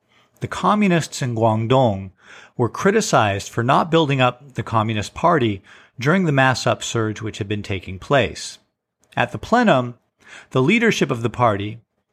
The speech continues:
which had seen the Communist Party through impressive growth in Shanghai over the course of the May thirtieth movement,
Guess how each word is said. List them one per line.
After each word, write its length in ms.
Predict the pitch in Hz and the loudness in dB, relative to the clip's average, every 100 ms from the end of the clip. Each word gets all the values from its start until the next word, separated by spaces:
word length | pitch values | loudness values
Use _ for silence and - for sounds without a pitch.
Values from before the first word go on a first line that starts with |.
| - | -6
which 160 | 131 | -4
had 120 | 147 123 | -2 0
seen 220 | 226 226 | 2 2
the 60 | |
Communist 480 | 202 165 160 151 139 | 2 0 0 0 -2
Party 260 | - 143 131 | 0 0 0
through 240 | - 127 | -2 -2
impressive 560 | 117 - 175 185 156 117 | -2 -2 -2 0 -2 2
growth 300 | 139 127 - | 2 2 -2
in 80 | 113 | -6
Shanghai 680 | - 202 233 190 139 113 | -2 0 2 2 2 2
over 180 | 113 107 | 2 -2
the 80 | 104 | -6
course 380 | - 143 131 - | -2 0 0 -4
of 100 | 110 | -6
the 80 | |
May 160 | 113 107 | -4 -4
thirtieth 540 | 107 214 240 196 131 | -4 -4 0 2 0
movement, 380 | 117 104 101 98 | 0 -2 -2 -6